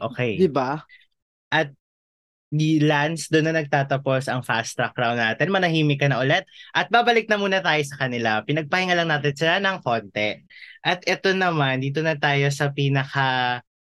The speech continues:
Speaker 1: inaabangang portion. Ngayon, magte-twenty na si Lance. Paano ba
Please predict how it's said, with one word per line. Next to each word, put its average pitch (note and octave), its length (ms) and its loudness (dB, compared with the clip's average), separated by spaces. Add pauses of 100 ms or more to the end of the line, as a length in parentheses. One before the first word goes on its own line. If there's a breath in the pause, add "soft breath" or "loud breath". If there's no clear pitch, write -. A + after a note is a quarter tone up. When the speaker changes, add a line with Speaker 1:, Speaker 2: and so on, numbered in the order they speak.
(140)
Speaker 1:
inaabangang D#3 880 0
portion. A#2+ 1300 -2 (880 loud breath)
Ngayon, E3+ 320 2
magte-twenty D#3 880 0
na D3 160 0
si C#3+ 160 -2
Lance. B2 480 -4
Paano C3 640 -2
ba A2+ 160 0